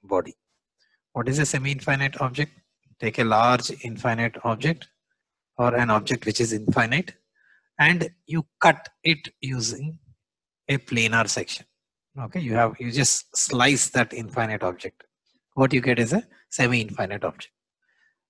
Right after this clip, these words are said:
One primary example of semi-infinite is the floor. The floor or the ground on which we are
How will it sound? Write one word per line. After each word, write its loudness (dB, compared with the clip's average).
One 2
primary 4
example 0
of 4
semi-infinite -2
is 0
the 4
floor. -4
The -2
floor -2
or -2
the -6
ground 0
on -2
which -2
we -2
are 4